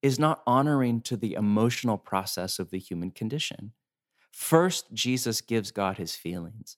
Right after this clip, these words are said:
Then Jesus gives God his desires with no filter, no edit button, just, just raw, open, honest, here.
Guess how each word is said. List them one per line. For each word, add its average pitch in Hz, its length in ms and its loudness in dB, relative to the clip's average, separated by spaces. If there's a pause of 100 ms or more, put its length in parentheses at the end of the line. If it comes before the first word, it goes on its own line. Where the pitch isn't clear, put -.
(560)
Then 151 440 4
Jesus 135 460 2
gives 120 320 0
God 110 320 2
his 104 220 -2
desires 92 640 -2
with 95 160 -8
no 123 200 6
filter, 120 520 2
no 117 300 2
edit 113 300 0
button, 107 400 0
just, 113 300 -4 (500)
just 120 220 0
raw, 107 680 4
open, 113 500 2
honest, 101 480 -2 (120)
here. 95 360 -2